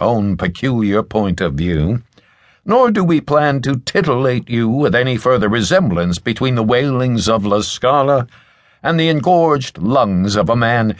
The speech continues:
impaled in orgasm. It is simply that opera music poured from the radio as Karl painted. Was it Rigoletto?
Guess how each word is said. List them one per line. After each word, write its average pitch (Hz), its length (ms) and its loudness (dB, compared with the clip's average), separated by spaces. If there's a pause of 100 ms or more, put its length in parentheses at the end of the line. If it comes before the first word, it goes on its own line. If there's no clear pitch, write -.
(160)
impaled 123 720 -2
in 98 140 0
orgasm. 78 840 -2 (720)
It 127 140 -4
is 180 180 -2
simply 240 380 -2
that 151 280 0
opera 156 480 0
music 127 680 -2
poured 180 500 0
from 147 240 -2
the 147 140 0
radio 87 680 0
as 90 280 0
Karl 113 480 0
painted. 90 600 -6 (760)
Was 71 240 -2
it 80 280 -4
Rigoletto? 101 1000 0